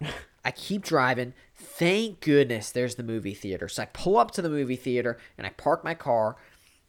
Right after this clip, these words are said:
and I'm like, "All right, time to see this movie. I hope I don't have to go to the door and see anybody 'cause I order my tickets on my phone. I hope I can just go up, show 'em the ticket.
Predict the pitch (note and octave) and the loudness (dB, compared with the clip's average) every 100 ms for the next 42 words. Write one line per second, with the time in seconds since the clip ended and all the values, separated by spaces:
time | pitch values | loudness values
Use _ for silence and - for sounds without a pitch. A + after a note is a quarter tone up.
0 | - C#3 A2 A2+ G#2 F#2 - _ - - | -6 -4 -4 -4 -2 -4 -6 _ -12 -4
1 | C#3+ C#3 D#3 C3+ D3 E3+ G3+ G3 - - | -2 0 0 0 0 0 0 -4 -10 -16
2 | - - _ - - - - - D#3+ E3 | -20 -20 _ -8 -8 -18 -8 0 2 4
3 | E3 D#3+ D#3+ D#3+ D#3 C#3+ C#3+ D#3+ D#3 D3 | 4 4 2 0 0 4 6 6 4 2
4 | D3 D3+ - D#3+ E3 E3+ E3+ E3 B2 A2 | 2 0 -2 -4 0 2 4 2 -2 0
5 | C3+ D3+ C3+ B2+ - D3+ C#3+ D3 C3 G2 | 0 0 0 -4 -6 -6 -4 -4 -4 -4
6 | - D3 D3+ D#3+ D#3+ D#3 - - - C3 | -2 0 2 2 0 -4 -12 -12 -2 0
7 | D3+ D#3+ C#3+ A#2+ - - C#3+ D3 C3 C#3 | 4 2 2 -4 -10 -2 2 6 8 8
8 | C3 - - - _ - - D#3 E3 D#3 | 6 0 -20 -20 _ -6 0 2 2 -2
9 | - C#3+ C#3 C#3+ | -2 -4 -2 -6